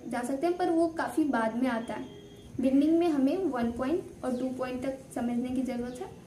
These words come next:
तो इस वीडियो में हम वन पॉइंट पर्सपेक्टिव को प्रैक्टिकली करते हैं। So, स्टार्ट करते हैं। तो वन पॉइंट पर्सपेक्टिव में हम एक पॉइंट देंगे,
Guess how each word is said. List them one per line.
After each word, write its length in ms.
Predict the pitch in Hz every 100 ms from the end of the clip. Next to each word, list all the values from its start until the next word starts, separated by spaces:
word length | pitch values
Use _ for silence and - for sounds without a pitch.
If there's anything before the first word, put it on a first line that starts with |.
| - - -
तो 300 | 349 403 - -
इस 140 | 311 302
वीडियो 240 | 277 294
में 120 | 302
हम 180 | 294 294 254
वन 160 | 233 262
पॉइंट 320 | 269 269 277
पर्सपेक्टिव 560 | 254 240 240 240 240
को 100 | 277
प्रैक्टिकली 540 | 277 - 226 277 269 269
करते 300 | 285 262 311
हैं। 100 | 359 - - - - - - -
So, 220 | 302 330 370 - -
स्टार्ट 360 | - - 226 226
करते 260 | 262 262 330
हैं। 80 | 349
तो 140 | 339 269
वन 220 | 262 311
पॉइंट 260 | 349 349 349
पर्सपेक्टिव 600 | 285 285 262 247 - 254
में 120 | 254
हम 360 | 254 277 339 -
एक 300 | 277 - -
पॉइंट 300 | 254 247 269
देंगे, 640 | 269 269 294 453 - -